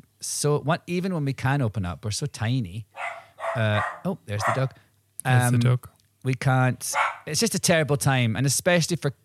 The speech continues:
Speaker 1: you know, a, a, a subsection of sort of the nightlife and entertain-, or, uh, or <laughs>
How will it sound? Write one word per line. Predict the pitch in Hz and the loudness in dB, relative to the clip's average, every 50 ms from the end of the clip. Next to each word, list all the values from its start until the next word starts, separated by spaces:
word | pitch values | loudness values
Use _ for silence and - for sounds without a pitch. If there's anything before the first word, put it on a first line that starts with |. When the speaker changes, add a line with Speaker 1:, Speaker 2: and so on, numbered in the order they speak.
| _ _ _ | _ _ _
Speaker 1:
you | 151 143 | -2 0
know, | 135 117 110 110 - | 2 2 2 0 -2
a, | - 131 117 113 - - | -2 0 0 0 0 0
a, | 123 104 104 101 98 101 - _ _ - - - - _ _ _ _ _ _ _ - | -2 -2 0 0 0 -2 -4 _ _ -20 -20 -20 -20 _ _ _ _ _ _ _ -8
a | - | -4
subsection | - - 196 180 139 - - 143 - - - - 127 | 0 0 0 2 2 2 0 0 0 -2 -4 -2 -2
of | 120 110 | -2 -2
sort | - - 120 104 | 0 -2 -2 0
of | 107 101 | 0 -2
the | 95 110 | -2 0
nightlife | 107 113 117 - - 110 107 101 | 0 0 0 0 -2 -4 -2 -2
and | - 104 95 98 98 95 _ | -2 -2 -2 -2 -4 -6 _
entertain-, | - 104 95 - - - - 113 78 | -8 -8 -8 -8 -10 -6 -6 -4 -4
or, | 98 95 95 92 90 | -2 -2 -2 -2 0
uh, | 90 87 87 - - - | 0 0 -2 -4 -8 -8
or | 110 92 90 90 - - - _ _ _ - - _ _ _ _ _ _ _ | -8 -8 -8 -8 -12 -18 -20 _ _ _ -20 -20 _ _ _ _ _ _ _
<laughs> | - | -10